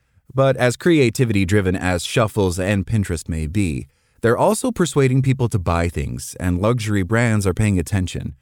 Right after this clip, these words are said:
seeing what styles people are pinning and leaning into those trends. Pollock says eighty-four percent of Gen Zers say they look to Pinterest for products to buy, and that the company wants to connect every item people can pin to a way they can buy.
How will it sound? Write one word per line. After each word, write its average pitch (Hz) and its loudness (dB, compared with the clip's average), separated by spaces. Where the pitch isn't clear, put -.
seeing 127 2
what 123 2
styles 135 0
people 123 0
are 95 2
pinning 107 0
and 98 0
leaning 113 2
into 123 2
those 85 0
trends. 76 -4
Pollock 139 2
says 110 0
eighty-four 139 2
percent 139 0
of 98 -2
Gen 107 2
Zers 117 2
say 127 0
they 135 2
look 143 -2
to 139 -4
Pinterest 139 -2
for 135 -4
products 135 -2
to 123 -4
buy, 101 -2
and 120 2
that 135 2
the 147 -2
company 143 2
wants 110 2
to 135 0
connect 123 0
every 139 2
item 117 2
people 127 -2
can 76 -4
pin 135 2
to 131 0
a 110 4
way 82 0
they 82 -2
can 101 0
buy. 127 -4